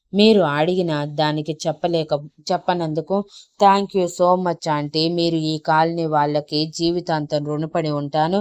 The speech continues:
క్లిష్టమైన పరిస్థితుల్లో నన్ను కాపాడి నాకు తోడుగా నిలిచారు"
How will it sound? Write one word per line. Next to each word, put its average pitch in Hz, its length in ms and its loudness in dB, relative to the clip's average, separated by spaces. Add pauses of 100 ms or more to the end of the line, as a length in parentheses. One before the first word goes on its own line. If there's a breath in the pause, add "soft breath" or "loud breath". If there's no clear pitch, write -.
(360 loud breath)
క్లిష్టమైన 190 640 2
పరిస్థితుల్లో 165 840 0
నన్ను 151 320 -4
కాపాడి 160 540 4
నాకు 151 320 0
తోడుగా 165 500 4
నిలిచారు" 156 640 2